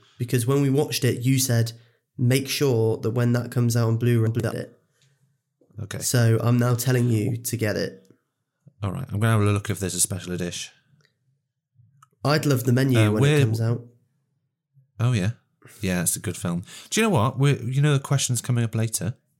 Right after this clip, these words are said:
Speaker 1: Mm.
Speaker 2: In genres, right? It's a comedy first.
Speaker 1: The Menu,
Speaker 2: On
Speaker 1: yeah.
Speaker 2: Letterboxd. Yeah. Didn't see that
Speaker 1: Well,
Speaker 2: coming.
Speaker 1: it's nominated for awards in the comedy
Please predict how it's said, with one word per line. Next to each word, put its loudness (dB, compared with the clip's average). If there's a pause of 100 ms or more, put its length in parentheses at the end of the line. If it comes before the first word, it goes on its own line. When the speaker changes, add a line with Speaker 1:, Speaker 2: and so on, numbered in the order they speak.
(420)
Speaker 1:
Mm. 2 (340)
Speaker 2:
In 2
genres, 2
right? -2 (260)
It's -2
a -2
comedy -2
first. -4 (140)
Speaker 1:
The 2
Menu, 2
Speaker 2:
On -2
Speaker 1:
yeah. 0 (160)
Speaker 2:
Letterboxd. -4 (400)
Yeah. 0 (1300)
Didn't -6
see -2
that -2
Speaker 1:
Well, 4
Speaker 2:
coming. 6
Speaker 1:
it's 2
nominated 2
for 0
awards 2
in 0
the 0
comedy 2